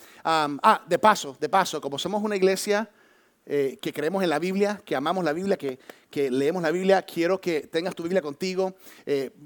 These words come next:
voy a reiterar lo que hicimos en la serie el año pasado de la Biblia, de que yo extrañaba escuchar las hojas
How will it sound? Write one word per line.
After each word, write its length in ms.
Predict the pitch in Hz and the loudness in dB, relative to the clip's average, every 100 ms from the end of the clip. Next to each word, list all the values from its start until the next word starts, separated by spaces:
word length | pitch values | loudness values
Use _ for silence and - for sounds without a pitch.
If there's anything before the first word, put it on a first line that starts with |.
| - 143 | -16 -6
voy 260 | 151 175 | -2 4
a 120 | 190 | 4
reiterar 560 | 185 170 156 156 156 190 | 2 -2 -4 0 4 4
lo 140 | 190 | 2
que 80 | 156 | -4
hicimos 320 | 143 170 185 | -6 -6 -2
en 80 | 185 | -2
la 80 | 147 | -2
serie 260 | - 175 175 | -2 0 0
el 60 | |
año 160 | 160 170 | 0 -4
pasado 400 | 156 170 170 170 | -4 0 2 2
de 60 | |
la 100 | 135 | 0
Biblia, 480 | 151 220 156 143 147 - - - - | 0 -2 0 -2 -4 -10 -20 -20 -6
de 220 | 156 - | -4 -2
que 320 | 151 143 147 - | 0 0 -2 -8
yo 140 | 160 | -8
extrañaba 480 | 160 196 165 170 190 | -2 -2 0 2 2
escuchar 460 | - 156 185 175 139 | 0 -6 -4 -2 0
las 240 | 131 - | -2 -2
hojas 500 | 180 156 127 - - | -4 -4 -4 -4 -6